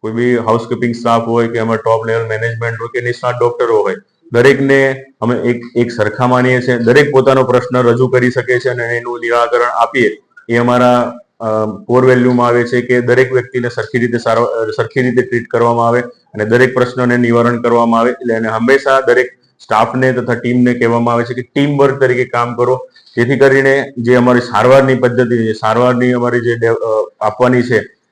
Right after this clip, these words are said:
એમાં દર્દીને એની સફળ જે, જે ટીમ વર્કનું કામ છે, દર્દીને સુગડ આપે, દર્દીને તકલીફમાંથી જલ્દી બહાર કાઢી લે. એટલા માટે અમે ટીમ વર્ક જે છે એ અમારી કોર વેલ્યુમાં છે.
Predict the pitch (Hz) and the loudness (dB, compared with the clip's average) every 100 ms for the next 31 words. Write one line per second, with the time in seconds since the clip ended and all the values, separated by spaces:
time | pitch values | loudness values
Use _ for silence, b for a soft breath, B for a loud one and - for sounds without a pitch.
0 | _ - 113 113 120 139 156 160 160 160 | _ -12 -6 -2 0 2 2 4 4 2
1 | - _ - 131 147 165 - - _ B | -2 _ 0 2 2 -2 -6 -12 _ B
2 | B - 127 143 131 123 131 123 135 131 | B -4 2 2 4 4 4 6 4 4
3 | 131 143 151 147 147 143 139 139 143 123 | 0 0 2 2 2 0 0 0 -2 -2
4 | 120 147 151 143 131 123 120 110 107 120 | 0 0 0 0 2 2 4 2 -2 0
5 | 120 120 139 135 135 131 131 127 123 139 | 0 2 2 2 0 -2 -4 -4 -4 -6
6 | 147 _ _ - 123 143 131 123 113 113 | -10 _ _ -10 -6 -2 2 2 2 0
7 | 107 98 - - - - 123 131 131 131 | -2 -4 -8 -14 -20 -2 2 2 2 0
8 | 127 131 139 135 131 120 131 123 127 123 | -2 0 2 4 4 2 2 2 2 0
9 | 120 117 113 117 120 120 120 120 117 | 0 -2 -2 -2 0 0 -2 -4 -6